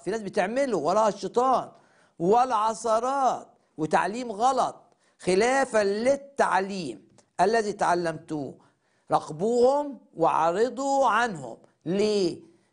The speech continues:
لأن دول بيستخدموا أسلوب من إبليس، إبليس بيخليهم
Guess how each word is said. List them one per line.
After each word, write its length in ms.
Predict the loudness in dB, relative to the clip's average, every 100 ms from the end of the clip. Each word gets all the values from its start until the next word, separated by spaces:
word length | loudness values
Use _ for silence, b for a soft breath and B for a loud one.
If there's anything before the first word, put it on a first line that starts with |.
| -2
لأن 380 | 0 0 -2
دول 200 | -2 -2
بيستخدموا 920 | -2 -6 -2 -4 -2 -6 -4 -4 -4 -6
أسلوب 640 | -10 -8 -4 -2 -4 -8
من 280 | -10 -8 -4
إبليس، 580 | -4 -4 -4 -4 -6 -8
إبليس 340 | -8 -6 -6
بيخليهم 720 | -6 -4 -4 -4 -4 -2 -4